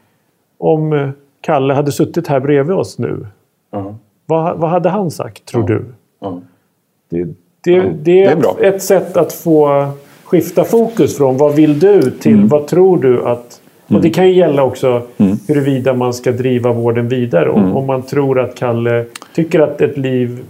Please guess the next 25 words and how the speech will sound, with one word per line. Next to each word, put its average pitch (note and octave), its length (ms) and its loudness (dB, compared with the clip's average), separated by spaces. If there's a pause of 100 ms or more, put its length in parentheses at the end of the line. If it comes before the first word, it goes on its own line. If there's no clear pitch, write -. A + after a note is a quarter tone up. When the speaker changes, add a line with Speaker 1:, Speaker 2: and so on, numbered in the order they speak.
(260)
Speaker 1:
med, B2 380 -2 (100)
ja, A#2+ 160 -2 (140)
ett, - 260 -14 (100)
ett - 80 -4
väldigt C3 480 -2
begränsat B2+ 600 0
liv B2 260 2
Speaker 2:
Ja. C3 340 -2
Speaker 1:
är C#3 360 0 (540)
ett C3+ 160 -6
bra E3 260 2
liv A3 260 2
Speaker 2:
Mm. F3+ 120 0
Speaker 1:
eller D#3 140 2
om D3 140 0
han C3+ 200 -4
skulle B2+ 200 -8
tycka B2+ 260 -4
att G#2 60 -6
det B2+ 80 0
var A#2 140 0
helt A2 340 -4 (120)
Speaker 2:
Ja. - 200 -4 (600)
Speaker 1:
inte B2+ 420 -2
värdigt. A2 420 -4